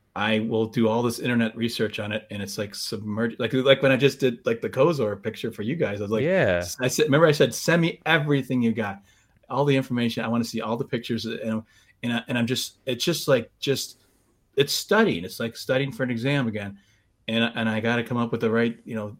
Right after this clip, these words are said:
Speaker 1: the, the right thing, but I have to know the material.
Speaker 2: Mm.
Speaker 1: And then you can deliver and be on point, hopefully, uh, you know, give it a sh-, your best shot anyways. But that's
Speaker 2: Oh,
Speaker 1: your
Speaker 2: for
Speaker 1: best
Speaker 2: sure.
Speaker 1: chance is to,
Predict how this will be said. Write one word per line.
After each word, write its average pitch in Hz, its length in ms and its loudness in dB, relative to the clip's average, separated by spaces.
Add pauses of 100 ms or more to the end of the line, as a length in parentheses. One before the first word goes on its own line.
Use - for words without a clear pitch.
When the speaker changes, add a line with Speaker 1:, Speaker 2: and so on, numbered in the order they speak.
(120)
Speaker 1:
the, 107 300 -8
the 113 100 -12
right 113 280 -4
thing, 135 180 -4
but 110 120 -2
I 104 60 -2
have 113 160 -2
to 113 60 -6
know 113 320 0
the 117 120 -2 (840)
material. 135 500 -6 (560)
Speaker 2:
Mm. 107 180 -4
Speaker 1:
And 104 120 0
then 110 160 2 (140)
you 117 60 -14
can 110 180 -4
deliver 107 240 0
and 110 80 -4
be 110 120 0
on 101 140 -6
point, 113 280 -2
hopefully, 104 560 -4
uh, 104 60 -6
you 117 120 -12
know, 104 120 -8
give 104 200 -4
it 101 40 -4
a 98 40 -8
sh-, - 120 -12 (120)
your 92 80 -10
best 98 200 -6
shot 120 240 -6
anyways. 92 440 -10 (400)
But 120 80 2
that's 127 120 10
Speaker 2:
Oh, - 20 6
Speaker 1:
your 120 80 2
Speaker 2:
for 117 80 2
Speaker 1:
best 110 120 2
Speaker 2:
sure. 107 140 0
Speaker 1:
chance 123 300 0
is 98 140 -8
to, 98 180 -6